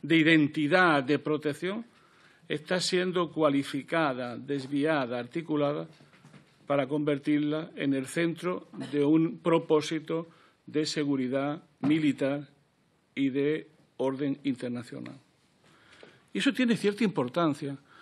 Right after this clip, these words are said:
Los países de Visegrado, por ejemplo, han hecho de esto una caracterización muy precisa de su nivel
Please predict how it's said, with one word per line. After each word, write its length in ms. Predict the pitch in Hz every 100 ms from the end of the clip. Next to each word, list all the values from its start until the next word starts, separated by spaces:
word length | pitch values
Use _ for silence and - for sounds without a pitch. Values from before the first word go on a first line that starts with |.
| - -
Los 140 | 160 156
países 380 | 196 240 269 220
de 100 | 196
Visegrado, 800 | 185 - 147 156 190 143 131 135
por 200 | 127 123
ejemplo, 540 | 165 180 151 143 175 - - - -
han 180 | 170 180
hecho 300 | 202 202 202
de 160 | 165 185
esto 500 | 190 233 160 120 - _ _ _ -
una 500 | 160 180 160 120 - - -
caracterización 920 | 160 156 147 156 147 143 - 185 170
muy 200 | 151 180
precisa 640 | 175 143 - 180 - 151
de 200 | 135 143
su 180 | 135 151
nivel 420 | 139 131 170 175